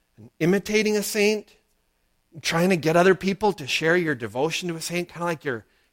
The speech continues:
evangelizing for the saint, and if you're praying for your, uh, eternal salvation to a saint, I'm not sure that God would be so impressed with the distinction between the fact that this is just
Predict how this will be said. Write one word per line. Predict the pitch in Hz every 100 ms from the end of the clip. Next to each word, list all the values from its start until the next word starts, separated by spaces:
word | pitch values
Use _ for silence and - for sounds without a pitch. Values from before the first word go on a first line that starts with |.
| _
evangelizing | 104 143 170 156 175 175 175 180
for | - 160
the | 156
saint, | 180 165 175 - _ _ _ _ _ _ _ _
and | 143
if | 123
you're | 127
praying | - 165 196 226
for | 202 165
your, | 147 139 -
uh, | 151 -
eternal | 135 190 208 196
salvation | 165 139 135 175 - 202
to | - 135
a |
saint, | 117 143 175 233 - _ _ _ _ _ _ _ _ _ -
I'm | 202 226
not | 285 269
sure | 196 226 285
that | 214 175
God | 180 170 220 175
would | 143
be | 120 143
so | - 160
impressed | 151 139 - 180 165 -
with | 131
the | 131
distinction | 123 - 185 185 - 139
between | 131 - 151 143 139
the | 127
fact | 151 147 -
that | 147
this | 190 180
is | 160 120
just | 165 151 -